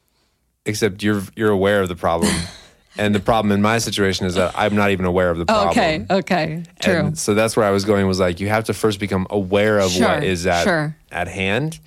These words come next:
Speaker 1: And that's the process I'm engaged in across the board right now. I'm like, "All right, what is going on everywhere?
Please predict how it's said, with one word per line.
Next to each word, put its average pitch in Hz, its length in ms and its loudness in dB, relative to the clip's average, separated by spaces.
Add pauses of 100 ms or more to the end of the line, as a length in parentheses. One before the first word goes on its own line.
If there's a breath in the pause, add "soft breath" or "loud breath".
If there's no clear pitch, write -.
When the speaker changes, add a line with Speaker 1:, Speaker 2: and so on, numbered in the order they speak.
(320 soft breath)
Speaker 1:
And 95 180 -4
that's 104 240 2
the 101 80 -4
process 90 400 -2
I'm 82 160 -4
engaged 85 400 -4
in 80 300 -4
across 160 260 0
the 117 80 -6
board 101 280 2
right 92 120 2
now. 104 160 0
I'm 92 60 -2
like, 90 140 0
"All 78 60 0
right, 92 60 2
what 90 360 0
is 123 160 -4
going 101 320 2
on 87 280 -2
everywhere? - 540 -6